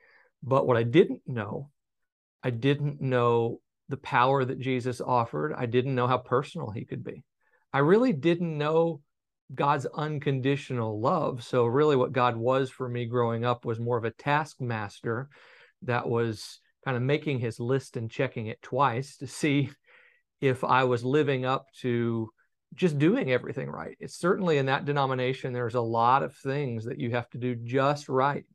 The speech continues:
You have to hold out your hands for communion just right. You have to genuflect or kneel just right. Lots, lots of things. So I just really grew up believing that God was out to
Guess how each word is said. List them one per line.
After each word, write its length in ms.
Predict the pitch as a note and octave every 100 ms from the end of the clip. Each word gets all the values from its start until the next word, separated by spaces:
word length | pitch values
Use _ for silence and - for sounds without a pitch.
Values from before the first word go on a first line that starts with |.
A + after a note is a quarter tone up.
| -
You 80 | C#3+
have 80 | C#3+
to 80 | B2+
hold 200 | B2+ C3+
out 100 | -
your 80 |
hands 300 | B2 C#3 C3+
for 140 | C3+ C#3
communion 560 | - C3 C#3 D3+ B2+
just 240 | A2 - -
right. 80 | -
You 60 | C#3+
have 80 |
to 80 | D3
genuflect 840 | B2 A#2+ C#3 D3 C#3+ C3 C#3+ C#3+
or 60 | C3
kneel 400 | C3 D3+ D#3 D3+
just 240 | B2+ C3
right. 160 | D3 -
Lots, 340 | E3 G3 G3+ -
lots 300 | F3+ F3+ F#3
of 80 | D#3+ -
things. 320 | C3+ A2+ - - - - -
So 300 | - C#3 C#3
I 200 | D#3 E3+
just 260 | G3 D#3 C3+
really 400 | C3+ D3 D#3+ D#3
grew 340 | C#3+ C#3+ C#3+
up 180 | C3 -
believing 580 | C3 B2 B2+ B2+ B2+ A#2+
that 160 | A#2+ A#2+
God 320 | B2 B2+ C3
was 200 | C3 A#2+ -
out 320 | B2 A2+ A#2+ - -
to 300 | A#2 A2+